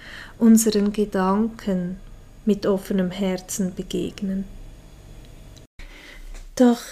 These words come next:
wie können wir sanftmutiger werden und weshalb sollten wir vor allem sanftmutiger werden? Und wo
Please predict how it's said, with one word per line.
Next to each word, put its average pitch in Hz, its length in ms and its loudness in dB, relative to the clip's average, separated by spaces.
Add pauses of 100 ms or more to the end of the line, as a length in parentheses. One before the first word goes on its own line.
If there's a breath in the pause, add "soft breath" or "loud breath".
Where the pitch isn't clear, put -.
(160)
wie 311 180 10
können 302 540 10
wir 254 300 10
sanftmutiger 240 1500 6
werden 202 920 0 (180)
und 214 420 2 (1000 loud breath)
weshalb 220 500 4
sollten 285 400 6
wir 247 160 10
vor 233 220 2
allem 208 340 6
sanftmutiger 220 1160 6
werden? 196 640 2 (880 soft breath)
Und 226 280 6 (220)
wo 269 640 10